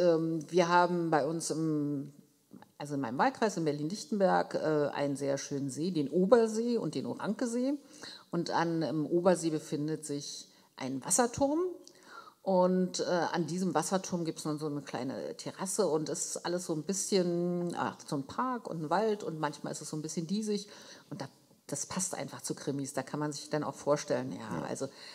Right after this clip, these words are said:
Speaker 1: da hinten hinter dem Baum stö-, könnte jetzt der Mörder stehen oder so. Und ich, äh, habe auch aus meinem engeren Umfeld,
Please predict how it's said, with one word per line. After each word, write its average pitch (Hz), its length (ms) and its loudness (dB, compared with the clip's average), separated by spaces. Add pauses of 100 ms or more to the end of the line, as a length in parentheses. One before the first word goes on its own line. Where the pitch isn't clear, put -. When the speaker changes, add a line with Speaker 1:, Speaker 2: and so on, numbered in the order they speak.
(120)
Speaker 1:
da 135 100 0
hinten 143 360 -2
hinter 151 240 0
dem 147 160 -2
Baum 147 260 2
stö-, 151 260 -2
könnte 147 260 0
jetzt 147 220 4
der 135 100 4
Mörder 151 320 6
stehen 151 360 0
oder 143 220 4
so. 151 260 0 (680)
Und 185 560 10
ich, - 440 -4
äh, 170 280 10 (300)
habe 170 560 10
auch 156 200 6
aus 160 180 0
meinem 151 200 0
engeren 226 460 2
Umfeld, 185 920 6